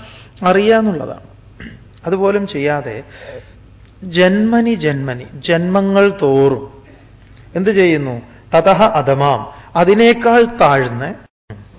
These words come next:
ഗതിം യാന്തി, ഗതിയെ പ്രാപിക്കുന്നു. അപ്പൊ ഇവനെങ്ങനെ പ്രമോഷൻ കിട്ടുന്നുണ്ടോ എന്ന് ചോദിച്ചാൽ ഇല്ല എന്നാണ്.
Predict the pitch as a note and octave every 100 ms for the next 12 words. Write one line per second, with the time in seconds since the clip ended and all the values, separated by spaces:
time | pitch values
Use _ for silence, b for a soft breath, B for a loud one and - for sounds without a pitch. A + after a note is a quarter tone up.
0 | - - b b - C#3 C#3 D3+ D3+ B2
1 | A2 G#2 - D3 C3+ B2+ C#3 - G#2 G#2
2 | - - - - - - - - - -
3 | - - - - - - - - - -
4 | - - B B B - F3+ F#3 A3 A3+
5 | A3+ G#3+ D#3+ F3+ G#3 A3 G#3+ G#3+ G3+ G3
6 | F#3+ F#3+ F#3 F3+ E3+ C#3 A2 C3 B2+ A#2+
7 | A2